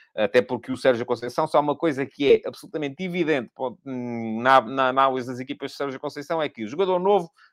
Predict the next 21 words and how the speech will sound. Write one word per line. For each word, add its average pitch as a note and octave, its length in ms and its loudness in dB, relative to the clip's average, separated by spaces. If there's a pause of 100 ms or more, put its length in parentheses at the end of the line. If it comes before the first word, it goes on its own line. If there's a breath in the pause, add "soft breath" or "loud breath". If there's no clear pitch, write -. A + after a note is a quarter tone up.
nos F3+ 140 -6
primeiros E3 320 -2
três, G3 240 0
quatro E3+ 260 0
meses, F#3 220 -2
não E3 120 -4
é D3+ 60 0
titular. F2 380 -10 (960)
Eu G3 80 6
até G#3+ 160 6
pensei A3 380 4
que G3+ 80 -8
isso F3+ 100 -10
podia G3+ 180 -2
vir F#3+ 140 6
a F#3+ 60 12
acontecer F#3 340 4
com F#3+ 80 -2
o F#3 40 -2
David F3 260 0
Carmo, F2+ 280 2